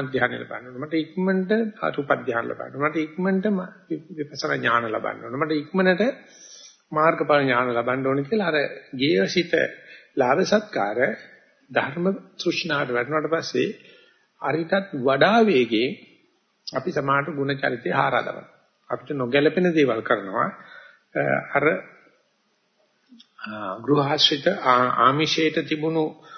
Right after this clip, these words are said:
අ, ආමිෂය හරහා ආපු තණ්හා මාන දිටි විදිහටම මේ නෙක්ඛම්මසිත නැත්තම්,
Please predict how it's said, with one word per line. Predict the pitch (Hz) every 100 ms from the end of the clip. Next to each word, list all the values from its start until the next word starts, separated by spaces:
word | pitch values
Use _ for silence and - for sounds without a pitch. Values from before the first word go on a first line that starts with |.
| - - -
අ, | - 123 117 117 - - - _ -
ආමිෂය | 117 139 160 156
හරහා | 135 143 143 143 -
ආපු | 123 165 180
තණ්හා | 160 135 135 147
මාන | 143 139 135
දිටි | 131 147 170 143
විදිහටම | 131 143 170 202 202 139 110 156 - - _ _ _ _ _ -
මේ | 127 123 120 - -
නෙක්ඛම්මසිත | 110 135 - 160 160 - 135 156 - - - _ _ _ _ _
නැත්තම්, | - 55 58 57